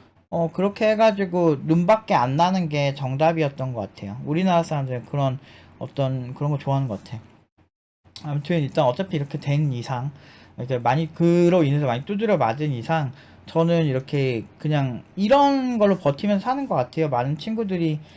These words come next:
이제 침노바를 졸업한 친구들이 만족해하고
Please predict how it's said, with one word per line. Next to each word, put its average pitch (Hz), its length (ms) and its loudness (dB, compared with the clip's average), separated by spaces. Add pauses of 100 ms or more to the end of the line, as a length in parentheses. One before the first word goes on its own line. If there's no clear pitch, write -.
(300)
이제 143 120 -4
침노바를 160 880 4
졸업한 160 420 2
친구들이 170 720 0
만족해하고 190 960 0